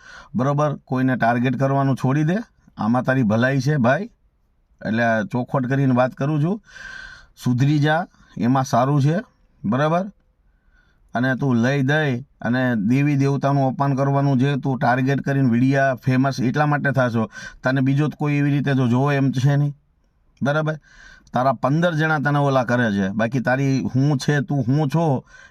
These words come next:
એ આખી દુનિયાને ખબર પડી ગઈ છે. તો મિત્રો, આવા જે છે, આ જે, આ ભાઈ, આ મનસુખ, બરાબર, એની ઓ-, આડમાં કોઈ ન આવે,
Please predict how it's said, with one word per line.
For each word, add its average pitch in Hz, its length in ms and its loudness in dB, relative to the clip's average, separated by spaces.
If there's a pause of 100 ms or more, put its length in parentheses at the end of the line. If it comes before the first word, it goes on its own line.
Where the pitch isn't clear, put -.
એ 120 100 -2
આખી 127 180 0
દુનિયાને 131 360 2
ખબર 123 240 0
પડી 101 220 0
ગઈ 87 120 -2
છે. - 140 -12 (2000)
તો 110 100 -4
મિત્રો, 143 480 -2 (320)
આવા 127 520 0
જે 117 260 0
છે, 131 320 0
આ 120 240 2
જે, 113 120 0 (320)
આ 107 220 2
ભાઈ, 107 360 0
આ 104 120 -2
મનસુખ, 123 500 0 (460)
બરાબર, 151 420 -2 (160)
એની 131 600 0 (840)
ઓ-, 120 160 -2
આડમાં 131 520 2
કોઈ 120 220 -2
ન 110 120 2
આવે, 147 360 0